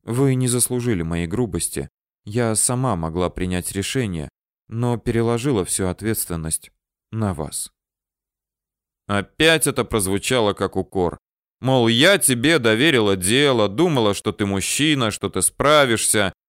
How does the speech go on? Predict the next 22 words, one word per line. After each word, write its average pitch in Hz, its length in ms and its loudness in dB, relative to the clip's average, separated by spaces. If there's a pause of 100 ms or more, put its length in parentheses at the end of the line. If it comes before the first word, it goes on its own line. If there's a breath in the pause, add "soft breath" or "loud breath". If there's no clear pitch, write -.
(260)
а 120 140 0
ты 196 140 4
оказался 117 760 2 (240)
олухом 104 520 2
стаиросовым. 92 920 0 (1400)
«Да 80 340 -6
я 95 460 0
не 90 200 -4
про 90 220 -2
то 95 200 -2
хотел 80 500 -6
спросить», - 680 -6 (360)
пролепетал 110 640 0
Саблин. 90 560 0 (500)
Такого 120 400 2
неловкого 123 760 2
разговора 117 460 4
у 107 60 4
него 110 240 2
давно 123 400 2
не 107 220 0
было. 87 320 -2